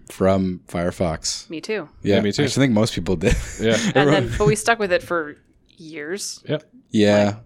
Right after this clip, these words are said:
Speaker 1: It had, it still, it does have lots of stuff. So that's, well, it stuck with Chrome for a long time, though, for the other kind of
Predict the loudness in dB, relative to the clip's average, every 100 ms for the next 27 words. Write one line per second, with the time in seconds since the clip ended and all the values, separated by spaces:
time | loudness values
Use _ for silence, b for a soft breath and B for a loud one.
0 | -20 -8 -2 0 0 -4 -6 -4 2 2
1 | 2 2 2 2 2 2 2 -2 0 -2
2 | 0 0 0 -2 B B B _ _ 0
3 | 0 0 -2 -4 -12 -20 _ 0 2 2
4 | -4 -4 0 0 0 0 0 2 2 4
5 | 4 4 2 2 4 2 2 2 2 4
6 | 2 0 0 0 0 -2